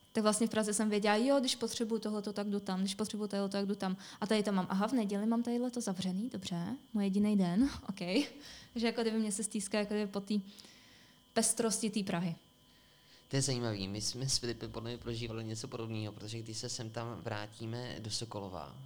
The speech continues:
Speaker 2: což já nevím vůbec, jestli tušíte, kde je Sokolov, ale jestli ne, tak se nic neděje, jo? To je úplně v pořádku, <laughs> ale, a tam naopak přijedete a tam jako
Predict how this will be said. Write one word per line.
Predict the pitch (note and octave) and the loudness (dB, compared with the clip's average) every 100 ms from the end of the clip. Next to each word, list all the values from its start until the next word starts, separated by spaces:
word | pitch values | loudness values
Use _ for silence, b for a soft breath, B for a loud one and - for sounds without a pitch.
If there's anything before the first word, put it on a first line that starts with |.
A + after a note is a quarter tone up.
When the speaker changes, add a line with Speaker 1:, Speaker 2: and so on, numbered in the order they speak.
| B2+ - | -18 -20
Speaker 2:
což | - A2 | -16 -10
já | A2 | -8
nevím | G#2+ G#2+ | -6 -4
vůbec, | A2+ A2+ | -2 -4
jestli | - - G#2 | -4 -8 -8
tušíte, | A2 - - | -8 -10 -8
kde | G#2 | -6
je | G#2 | -6
Sokolov, | - A2 C3+ G2 F#2+ | -4 -6 -4 -6 -6
ale | F#2 G2 G2 | -6 -8 -8
jestli | G#2 A2 A2 | -8 -6 -6
ne, | G#2+ G#2 | -6 -6
tak | G#2+ A2+ A2 | -6 -6 -10
se | - A2 | -8 -6
nic | A2 A2 | -6 -4
neděje, | A2+ C3 G2 | -4 -4 -4
jo? | F#2+ | -4
To | G2+ | -6
je | G2+ | -6
úplně | F#2+ - A2 | -8 -8 -6
v | A2 | -4
pořádku, | B2+ F3+ C3+ - D#3 C#3+ | 2 4 4 4 0 2
<laughs> | A#2+ | 2
ale, | G#2+ A2+ A#2 B B B B C#3 B - | 2 2 2 B B B B -18 B -10
a | G2+ G#2+ | -8 -4
tam | A2+ A#2+ | -2 0
naopak | B2 A#2 C#3 C#3 | 0 -2 -4 -4
přijedete | - A2 A2 A2 G#2+ - | 0 0 0 0 -2 -2
a | F#2 A2 A2 A2+ - | -6 -6 -6 -8 -10
tam | - A2+ A2 A2 - - - - - - | -8 -6 -6 -8 -14 -20 -20 -20 -20 -16
jako | A2 A#2+ | -12 -12